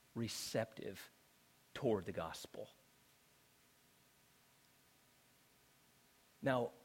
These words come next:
again, I, I know that that can be, um, a bit subjective, and it can be experiential, right? Each one of us are in different webs of relationships,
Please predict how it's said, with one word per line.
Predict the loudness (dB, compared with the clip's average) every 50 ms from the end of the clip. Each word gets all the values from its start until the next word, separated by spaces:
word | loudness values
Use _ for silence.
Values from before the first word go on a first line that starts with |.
| -20 -20 -8 -4 -2
again, | 0 4 6 8 8 8 6 4 0 -2 -10 -16 -16 -6 2 6
I, | 6 6 6
I | 6 4 6
know | 8 10 10 10 10 8
that | 6 6 10
that | 10 10 10 8
can | 4 0 0
be, | 2 4 4 6 6 6 4 2 0 -2 -10 -16 -20 -14 -2 2
um, | 4 6 6 6 4 2 0 -2 -6 -14 -20 -20 -20 -20 -20 -20 -2 -2
a | -2 2
bit | 6 8 8 8 8 4 -4
subjective, | -8 -2 -2 -2 -2 0 0 0 0 0 0 -4 -8 -10 -10 -12 -16 -18 -20 -20 -20 -20 -20 -20 -20 -20 -20 -20 -20 -20 -20 -20 -20 -20 -20 -20 -20 -20 -6 0 4
and | 4 4
it | 4
can | 4 2
be | 2 2 0 0 0
experiential, | -2 -4 -4 -2 0 2 2 4 6 6 4 4 2 0 0 -2 -2 -2 -4 -12 -20 -20 -20 -4 0
right? | 0 0 0 0
Each | -2 0 0 0 2
one | 4 6 6 6
of | 6 4
us | 2 2 2 0
are | 2 4 4
in | 4 6
different | 6 6 6 4 0 2
webs | 4 4 4 4 4 2
of | 0 2 2
relationships, | 2 4 4 4 4 4 2 0 0 0 0 -2 -2 -4 -6 -8 -10 -10